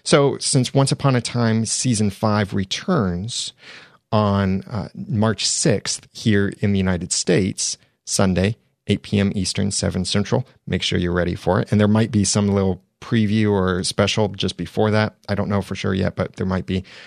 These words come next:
Uh, but since it returns on March sixth, I would imagine that Netflix in the United Kingdom would have the episode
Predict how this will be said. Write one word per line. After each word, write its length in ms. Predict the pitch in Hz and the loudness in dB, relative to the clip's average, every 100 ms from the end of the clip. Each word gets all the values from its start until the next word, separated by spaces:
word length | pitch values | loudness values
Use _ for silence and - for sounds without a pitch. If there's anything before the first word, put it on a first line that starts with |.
| - | -6
Uh, 100 | 120 | -2
but 160 | 104 - | -2 -2
since 300 | - 147 147 | 0 2 2
it 80 | 135 | 0
returns 420 | 123 - 120 104 | -2 0 0 2
on 120 | 101 | 2
March 200 | 98 87 | 0 -2
sixth, 480 | - - 123 - - - | -2 0 0 0 -6 -2
I 100 | 110 | 0
would 100 | 101 | 0
imagine 520 | 101 98 95 101 95 - | 0 0 0 -2 -4 -2
that 220 | 92 92 | -2 0
Netflix 640 | 101 98 - - 98 - - | -2 -2 -4 -4 -2 -4 -2
in 280 | 101 95 | 0 0
the 400 | 90 98 92 92 - | 0 -2 -2 -4 -8
United 460 | - 101 95 90 - | -4 0 2 0 -4
Kingdom 540 | - 160 101 92 92 - _ - - - _ - | -2 0 0 0 -4 -10 _ -20 -20 -20 _ -2
would 300 | 107 107 98 | 2 4 2
have 520 | 95 104 101 92 92 | 0 0 2 0 -2
the 140 | 101 95 | -2 -2
episode 640 | 95 92 - 90 87 | -2 -4 -2 0 -2